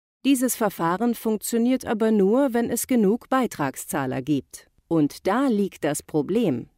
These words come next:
denn laut der O E C D finanzieren schon heute hundert Beitragszahler siebenunddreißig Rentner.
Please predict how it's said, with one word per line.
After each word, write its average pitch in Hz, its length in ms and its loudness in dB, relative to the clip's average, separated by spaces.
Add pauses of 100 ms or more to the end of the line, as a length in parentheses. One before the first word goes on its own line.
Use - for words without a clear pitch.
(120)
denn 151 180 4
laut 151 320 0
der 147 200 2
O 170 140 4
E 160 160 0
C 156 220 -2
D 175 280 2
finanzieren 160 800 2
schon 147 320 -4
heute 165 540 -2
hundert 196 640 0
Beitragszahler 165 1040 -2
siebenunddreißig 156 960 0
Rentner. 151 440 -2